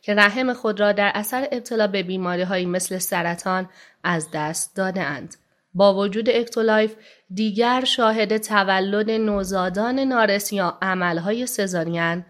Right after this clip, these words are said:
نخواهیم بود. این تأسیسات شامل هفتاد و پنج آزمایشگاه بسیار مجهز است که هر آزمایشگاه حدود چهارصد دستگاه رحم مصنوعی دارد و هر کدام از این دستگاه‌ها به گونه‌ای طراحی شده‌اند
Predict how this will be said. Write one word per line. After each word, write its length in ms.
نخواهیم 680
بود. 260
این 140
تأسیسات 480
شامل 340
هفتاد 380
و 40
پنج 400
آزمایشگاه 640
بسیار 560
مجهز 520
است 220
که 80
هر 240
آزمایشگاه 480
حدود 220
چهارصد 580
دستگاه 420
رحم 280
مصنوعی 460
دارد 280
و 80
هر 300
کدام 240
از 140
این 100
دستگاه‌ها 680
به 160
گونه‌ای 340
طراحی 440
شده‌اند 480